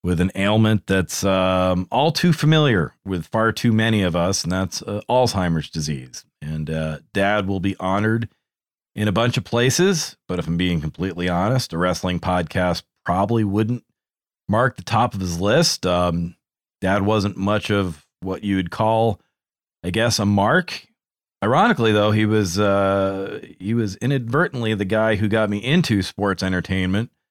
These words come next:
through an encounter with another Mark, young Mark Calloway. Uh, Dad was a pilot, and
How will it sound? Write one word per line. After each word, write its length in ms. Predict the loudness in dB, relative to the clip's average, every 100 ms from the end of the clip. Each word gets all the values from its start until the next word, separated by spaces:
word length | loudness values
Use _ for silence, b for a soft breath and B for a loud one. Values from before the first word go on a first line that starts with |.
| _ _ _ _ _ -6
through 180 | 0 2
an 80 | 2
encounter 500 | 0 0 0 2 2
with 360 | 2 0 -4 _ -4
another 360 | 0 2 4
Mark, 420 | 2 2 0 -2 -2
young 280 | 0 0
Mark 260 | 0 0 -4
Calloway. 640 | -2 0 2 0 -2 -4 -14 -10
Uh, 240 | -6 -4
Dad 340 | -4 -2 0 -2
was 120 | -4
a 60 | -6
pilot, 580 | -2 2 2 2 2
and 320 | 0 -2 -4